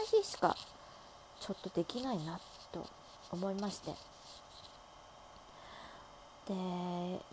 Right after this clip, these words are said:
まあ、休みの日に、今毎回休みの日にやってるんです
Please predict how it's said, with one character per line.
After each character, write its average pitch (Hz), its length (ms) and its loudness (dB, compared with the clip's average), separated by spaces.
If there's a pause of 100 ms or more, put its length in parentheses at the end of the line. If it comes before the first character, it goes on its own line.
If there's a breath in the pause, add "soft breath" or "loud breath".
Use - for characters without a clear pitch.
(160)
ま 190 80 6
あ、 180 40 6
休 208 340 6
み 320 140 8
の 330 160 10
日 339 140 8
に、 220 300 6 (240)
今 214 200 6
毎 220 240 6
回 294 220 10
休 285 200 10
み 277 100 4
の 277 120 4
日 269 100 0
に 170 180 4
や 170 60 4
っ 175 40 0
て - 180 0
る 202 60 4
ん 196 100 2
で 190 100 0
す - 80 -6